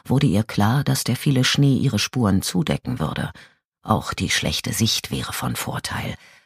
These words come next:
Falls zufällig jemand aufwachte und aus dem Fenster schaute, würde man sie nicht sehen können.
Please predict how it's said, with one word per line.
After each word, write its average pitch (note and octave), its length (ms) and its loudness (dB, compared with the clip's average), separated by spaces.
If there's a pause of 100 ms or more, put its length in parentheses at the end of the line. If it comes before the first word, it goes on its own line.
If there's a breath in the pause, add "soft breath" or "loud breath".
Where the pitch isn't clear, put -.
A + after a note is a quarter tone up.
(100)
Falls - 580 0
zufällig F3 560 0
jemand D#3 300 2
aufwachte - 480 0
und G#2+ 140 4
aus - 120 0
dem F#2 160 0
Fenster - 400 0
schaute, - 400 -2 (320 loud breath)
würde A#2+ 220 4
man G#2 180 6
sie F2 140 0
nicht D2+ 340 0
sehen C#2 340 -2
können. - 380 -6